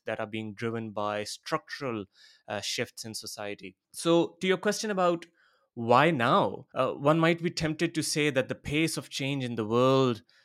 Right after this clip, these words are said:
is greater than ever. Uh, now that might be true, but that's not the reason why now is a good time for thematic investing, because even historically, when in the mid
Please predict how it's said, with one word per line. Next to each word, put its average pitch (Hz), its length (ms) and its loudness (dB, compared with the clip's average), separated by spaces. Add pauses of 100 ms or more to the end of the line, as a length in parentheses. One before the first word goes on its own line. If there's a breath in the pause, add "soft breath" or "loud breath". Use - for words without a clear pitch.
(180 soft breath)
is 117 240 -2
greater 127 380 -2
than 113 180 -2
ever. 127 320 0 (160)
Uh, 98 140 -10 (180)
now 110 240 -6
that 117 220 -2
might 120 240 0
be 117 80 -2
true, 151 340 0
but 139 240 -2
that's 135 260 4
not 147 220 0
the 127 80 0
reason 120 480 0
why 110 220 4
now 110 280 2
is 107 120 0
a 110 40 -4
good 107 240 -6
time 104 280 -8
for 104 120 -14
thematic 98 400 -14
investing, 98 520 -16
because 104 460 -8 (280 soft breath)
even 254 220 -4
historically, 123 760 2
when 110 400 -6
in 117 160 -6
the 113 60 -2
mid 117 260 -2